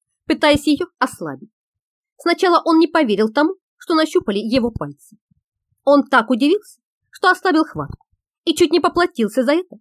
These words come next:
жизнью. Но когда в горле что-то хрустнуло, он рванул живую петлю изо всех сил и чуть ослабил её. И только тогда,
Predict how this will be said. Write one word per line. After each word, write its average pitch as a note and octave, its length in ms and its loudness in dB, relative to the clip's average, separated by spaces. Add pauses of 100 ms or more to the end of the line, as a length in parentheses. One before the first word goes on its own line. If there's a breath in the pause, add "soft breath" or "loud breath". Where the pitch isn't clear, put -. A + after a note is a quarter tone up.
жизнью. G3 460 -6 (640)
Но D#4 120 2
когда D#4+ 260 2
в C#4 100 -2
горле G#3 260 -2
что-то D#4 300 -2
хрустнуло, G3 480 -8 (400)
он D#4 180 2
рванул E4 340 0 (220)
живую D#4+ 380 0
петлю E4 240 -2
изо B3+ 240 -2
всех A#3+ 220 -2
сил - 280 -16 (160)
и D#4 100 -6
чуть E4 220 -2
ослабил D#3+ 520 -4
её. D3+ 220 -10 (680)
И D#4 120 -2
только D#4+ 280 0
тогда, A#3 380 -4